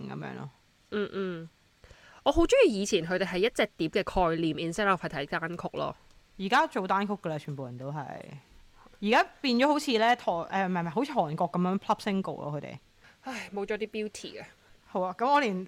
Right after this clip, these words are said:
Speaker 1: 我連我鍾意林峰呢個秘密都講畀大家聽。羞恥感 max。
Speaker 2: 係啊，所以，所以 Chris，如果你哋係有，誒，林峰嘅一啲，誒，誒，誒，小紀念品，
Speaker 1: 唔好寄畀我。
Speaker 2: 大家可以，唔係，
Speaker 1: 唔好啊。
Speaker 2: 大家可以影，影畀 Sylvia 睇。<laughs>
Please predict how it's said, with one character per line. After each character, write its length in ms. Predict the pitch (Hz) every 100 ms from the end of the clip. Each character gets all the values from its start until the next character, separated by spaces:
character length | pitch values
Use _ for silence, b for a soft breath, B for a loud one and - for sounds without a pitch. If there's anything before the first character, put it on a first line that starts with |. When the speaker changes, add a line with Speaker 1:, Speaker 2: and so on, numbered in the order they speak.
| 165 135
Speaker 1:
我 100 | 220
連 100 | 226
我 100 | 196
鍾 140 | 208 262
意 40 |
林 180 | 220 170
峰 200 | 208 208
呢 80 | 208
個 60 | 196 175
秘 60 | 165
密 80 | 156
都 80 | 190
講 180 | 180 151
畀 80 | 151
大 120 | -
家 80 | -
聽。 140 | 170 - _ _ - - _
羞 180 | - 208
恥 160 | 214 208
感 80 | 180
max。 40 |
Speaker 2:
係 60 | 277
啊， 160 | 311
所 160 | 302 277
以， 60 | 285
所 180 | -
以 60 | 330
Chris， 120 | -
如 60 | 208
果 120 | 240
你 80 | 262
哋 140 | 226 202
係 80 | 190
有， 80 |
誒， 400 | 185 180 185 160 147
林 80 |
峰 340 | 160 262 269 269
嘅 280 | 247 214 190
一 100 | 208
啲， 340 | 214 226 226 185
誒， 0 |
誒， 280 | 160 151 151 b b _ -
誒， 580 | 170 156 147 170 151
小 160 | - 196
紀 20 | 226
念 140 | 220
品， 0 |
Speaker 1:
唔 20 | 240
好 60 |
寄 100 | 269
畀 300 | 254 226 220 202
我。 80 |
Speaker 2:
大 60 | 196 202
家 20 |
可 200 | 185 190
以， 360 | 202 180 - -
唔 80 | 220
係， 0 |
Speaker 1:
唔 40 |
好 60 | 208
啊。 40 |
Speaker 2:
大 140 | 226
家 140 | 220 269
可 80 | 254
以 140 | 226
影， 560 | 190 156 175 220 233 196
影 400 | 202 165 190 226
畀 200 | 202 190
Sylvia 420 | 202 208 208 190 -
睇。 760 | 214 - - 349 294
<laughs> 0 | 254